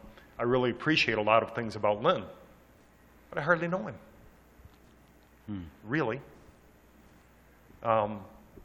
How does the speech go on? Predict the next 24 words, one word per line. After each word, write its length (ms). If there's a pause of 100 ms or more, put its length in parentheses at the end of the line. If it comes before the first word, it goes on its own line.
(260)
and 100
it's 140
like 120
that 100
with 100
everyone 260
else 220
here. 140
You 80
know, 100
I, 300
I 20
know 280 (180)
several 420
of 60
the 40
people's 300
here's 280
names, 300
but 120
I 60
don't 200
know 160
everybody. 400